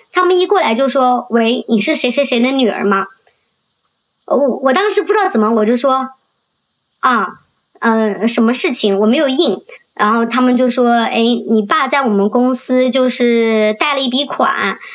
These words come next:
然后现在要确认一下这个紧急联系人还是什么哈。”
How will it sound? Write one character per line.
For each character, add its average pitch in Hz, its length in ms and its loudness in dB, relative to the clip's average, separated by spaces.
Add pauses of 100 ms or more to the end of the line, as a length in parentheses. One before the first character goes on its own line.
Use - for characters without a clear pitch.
(160)
然 208 160 0
后 254 260 0
现 262 240 -2
在 254 140 -2
要 247 180 0
确 285 320 0
认 285 180 0
一 226 120 0
下 226 340 -2
这 240 80 -2
个 220 140 0
紧 220 200 0
急 247 120 -4
联 233 180 2
系 320 140 -2
人 220 260 2
还 233 160 0
是 233 80 2
什 202 180 -2
么 - 120 -4
哈。” - 180 -4